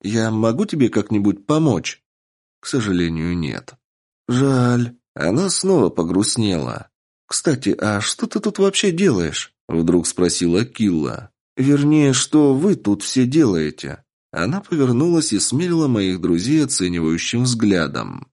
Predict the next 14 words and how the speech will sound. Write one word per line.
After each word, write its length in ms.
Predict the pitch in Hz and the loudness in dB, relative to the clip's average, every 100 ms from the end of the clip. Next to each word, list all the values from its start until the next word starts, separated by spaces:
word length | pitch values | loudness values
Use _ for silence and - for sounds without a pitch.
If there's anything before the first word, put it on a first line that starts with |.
| _ _ _ _ _ _ - | _ _ _ _ _ _ -6
«Я 240 | 76 151 | 0 0
со 140 | 165 135 | 0 0
своими 420 | 127 127 127 120 | 2 4 4 4
друзьями 560 | 107 101 95 117 120 107 | 4 4 4 2 2 2
лечу 380 | 95 87 117 | 2 0 0
на 200 | 110 104 | 2 2
Орден, 340 | 101 101 123 98 | 2 2 2 0
чтобы 320 | - 78 76 | -4 -4 -4
противостоять 840 | 80 78 78 78 - 82 87 95 | -4 -4 -2 -2 -2 0 0 -2
демонам», 580 | 95 95 73 60 50 53 _ _ _ - | -2 -2 -2 -6 -8 -12 _ _ _ -6
честно 380 | 156 156 123 113 | -4 -2 -2 -2
ответил 420 | 101 85 78 80 | -2 -4 -2 -2
я 160 | 90 104 | -2 -2
трейсеру. 840 | 104 87 78 - 53 53 50 - | 0 0 -2 -6 -8 -8 -10 -16